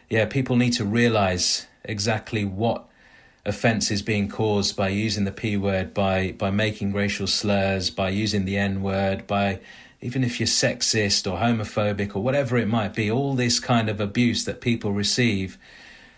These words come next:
the abusers can give it out, they can just brush it off, they can go home, have a good night's sleep, not knowing that the person they've abused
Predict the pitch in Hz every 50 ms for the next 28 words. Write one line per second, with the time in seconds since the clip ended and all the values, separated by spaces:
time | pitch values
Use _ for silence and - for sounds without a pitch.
0 | _ _ _ _ - 113 110 104 101 - 151 165 165 143 120 131 127 117 - -
1 | - 123 110 104 135 131 120 120 117 120 120 120 120 117 117 - - - - -
2 | 113 113 104 - - 107 101 101 101 101 - - 123 113 104 - - 104 107 107
3 | 104 104 101 - - 104 101 - - 98 98 113 113 110 107 98 107 107 107 107
4 | 101 107 113 113 107 104 104 113 104 98 107 104 101 90 - - - - 117 107
5 | 101 98 - - - - - - - - - 110 123 143 - - 113 127 127 123
6 | 120 113 110 104 98 104 101 - 131 131 127 127 - 113 110 113 110 101 104 98
7 | 101 123 127 117 104 95 95 95 - - -